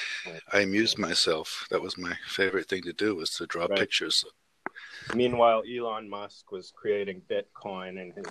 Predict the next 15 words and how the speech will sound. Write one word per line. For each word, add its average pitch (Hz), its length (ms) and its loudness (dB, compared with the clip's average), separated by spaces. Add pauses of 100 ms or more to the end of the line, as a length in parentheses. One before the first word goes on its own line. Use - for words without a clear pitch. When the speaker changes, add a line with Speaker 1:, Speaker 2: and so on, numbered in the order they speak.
Speaker 1:
nursery. 95 600 -4 (1000)
Speaker 2:
Mm-hmm. 98 280 0 (1800)
Yeah, 90 180 -4
well, 82 300 -2 (2000)
you - 60 -8
know, 240 100 -8 (1120)
he's 98 200 2
good 104 180 6
at - 20 12
Speaker 1:
So 143 120 12
Speaker 2:
what 92 120 6
he 82 80 -2
does. 85 320 0 (420)
Speaker 1:
Yeah, 143 380 10
yeah, 113 180 0